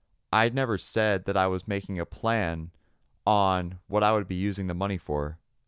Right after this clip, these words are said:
But eventually, reality started setting in that I was headed off to college soon,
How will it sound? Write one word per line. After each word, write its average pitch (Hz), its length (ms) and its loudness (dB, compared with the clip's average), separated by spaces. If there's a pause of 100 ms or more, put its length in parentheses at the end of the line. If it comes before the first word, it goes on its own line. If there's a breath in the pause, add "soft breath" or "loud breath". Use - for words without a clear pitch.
(540)
But 135 100 4
eventually, 127 880 0
reality 117 580 0
started 104 340 -2
setting 101 300 -2
in 101 240 -2
that 95 340 0 (480)
I 110 120 6
was 131 180 2
headed 117 240 2
off 104 180 2
to 95 80 -6
college 101 400 0
soon, 85 480 -2